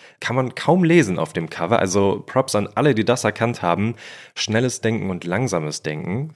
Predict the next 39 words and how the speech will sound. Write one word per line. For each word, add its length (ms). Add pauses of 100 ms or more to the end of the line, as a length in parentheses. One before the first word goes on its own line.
von 160
Daniel 240
Kahnemann, 720 (180)
ist 380
ein 200
Wirtschafts-, 720
Wirtschaftspsychologie-Krimi 1500
könnte 280
man's 280
nennen, 240
ja, 180 (360)
so 180
gesehen 340
für 180
alle, 180
die 240
auch 100
hier 220
wieder 200
so 80
ein 80
bisschen 520
psychologisch, 840
ähm, 600
ja, 240
gerne 320
unterwegs 420
sind 180
und 160
ein 420
bisschen 240
mehr 100
über 160
sich 160
selbst 280
auch 120
mal 140
lernen 280
wollen. 300